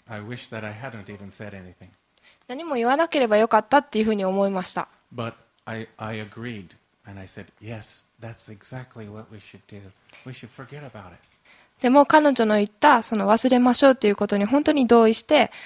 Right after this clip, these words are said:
Speaker 2: もう本当にそのこと忘れないといけないって思いました。
Speaker 1: Because if we bring that bad experience into the next wedding, it wouldn't be good.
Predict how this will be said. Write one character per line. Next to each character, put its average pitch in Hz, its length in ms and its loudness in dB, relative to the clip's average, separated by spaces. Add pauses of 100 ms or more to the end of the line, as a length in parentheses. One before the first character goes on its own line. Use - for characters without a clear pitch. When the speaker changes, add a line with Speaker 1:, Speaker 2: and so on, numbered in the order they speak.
(180)
Speaker 2:
も 208 120 -2
う - 20 -2
本 240 180 -4
当 262 80 0
に 254 80 0
そ 254 140 0
の 254 80 2
こ 240 100 -4
と 214 80 -8
忘 208 200 -2
れ 240 60 2
な 247 120 4
い 226 80 -4
と - 80 -2
い - 20 -10
け 226 100 -2
な 247 120 2
い 247 40 0
っ - 20 -4
て 196 120 -8
思 185 160 -6
い 185 40 -6
ま 185 140 -8
し - 80 -8
た。 160 80 -6
Speaker 1:
Because 135 240 -8
if 123 160 -14
we 131 60 -10
bring 139 380 -12
that 151 220 -12 (140)
bad 151 380 -10
experience 131 840 -16
into 147 380 -14
the 139 80 -14 (100)
next 123 460 -16
wedding, 123 340 -14 (300)
it 180 180 -16
wouldn't 165 360 -14
be 110 200 -20
good. 147 120 -18